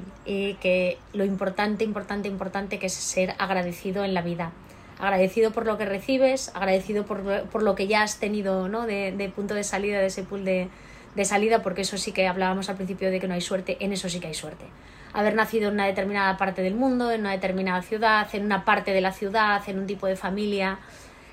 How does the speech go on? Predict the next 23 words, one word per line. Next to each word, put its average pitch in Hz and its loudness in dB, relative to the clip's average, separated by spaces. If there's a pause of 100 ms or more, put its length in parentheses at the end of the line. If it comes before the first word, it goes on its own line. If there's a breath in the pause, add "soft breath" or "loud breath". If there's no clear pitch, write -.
eso 208 0
sí 202 -2
que 190 4
es 185 4
suerte 240 0
y, 196 -2
como 180 -4
decías, 175 -2
pues 170 -6
el 180 -4
que 185 -2
recibe 190 -2
tanto 220 0 (200)
está 185 -2
obligado 185 2
a 180 0
dar 175 0
un, 175 -4
un 185 -4
poquito 170 -6
a 165 -8
cambio, 165 -6
¿no? 214 -10